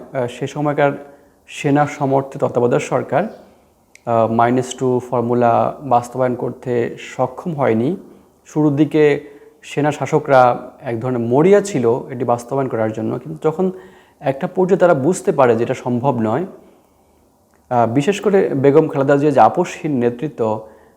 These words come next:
আহ, এটা জেনারেলদের ভাবিয়ে তুলেছিল এবং বেগম জিয়াকে জোর করে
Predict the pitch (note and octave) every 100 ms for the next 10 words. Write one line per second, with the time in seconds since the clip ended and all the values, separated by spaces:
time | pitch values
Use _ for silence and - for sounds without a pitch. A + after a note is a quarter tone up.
0 | _ G#2+ G#2+ A#2+ - C#3 B2 B2 C3 C3
1 | B2+ A2+ A2+ C3 B2 A2+ A2 A#2 E3+ G#3+
2 | - - _ _ - A2+ A#2 A#2 - -
3 | - B2+ A#2+ C3 B2 B2+ A#2+ B2 A2+ D3
4 | F3+ D3+ A2+ D#3